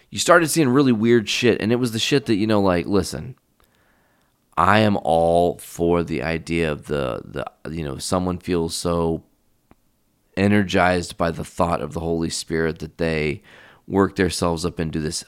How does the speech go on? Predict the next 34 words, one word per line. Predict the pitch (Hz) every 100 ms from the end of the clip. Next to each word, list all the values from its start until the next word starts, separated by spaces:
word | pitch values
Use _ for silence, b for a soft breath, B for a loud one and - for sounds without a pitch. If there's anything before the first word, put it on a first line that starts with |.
| -
higher | - 90 80
energy. | 67 80 67 - 69 64
But | 101
when | 76 90 90
you're | 87
smacking | - 117 117 110
people | 98 104 98
in | 87
their | 76
heads | 95 90 85 85 85
and | 67 113 B B B B
throwing | - - 101 98 87
people | 98 92
down | 90 87
to | 82
the |
ground | 85 87 90 85 82
and, | 80 78 -
and, | - 76 67 -
and | 76 80
telling | 82 87 85
them | 80
that | 78
they've | 85 87
been | 73 78
saved | 76 - 87 80
and | 78
their, | 80
their | 80 76
problems | - 85 82
have | 80
been | 80
fixed, | 82 107 101 -
like, | 87 82